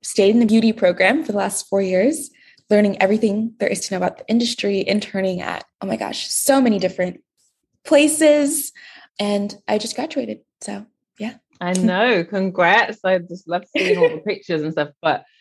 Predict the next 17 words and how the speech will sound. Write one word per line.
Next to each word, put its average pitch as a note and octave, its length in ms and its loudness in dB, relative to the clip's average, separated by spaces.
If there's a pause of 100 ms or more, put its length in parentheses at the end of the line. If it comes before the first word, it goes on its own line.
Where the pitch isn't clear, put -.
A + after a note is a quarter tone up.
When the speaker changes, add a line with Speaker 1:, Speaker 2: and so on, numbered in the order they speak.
(360)
Speaker 2:
before F3+ 320 0
Speaker 1:
Yeah. C#4+ 40 4
Speaker 2:
we E4 140 -2
move B3+ 380 2
on G3 260 2
to - 140 -12
what F3 140 -4
you're F3 80 -4
doing F3 280 -2
now, E3+ 200 2
I D#3+ 80 0
just A#3+ 240 -6
wanted F#4+ 240 -6
to G#3+ 80 -10
be G3 140 -2
nosy, E3 760 -2
and C#3+ 380 0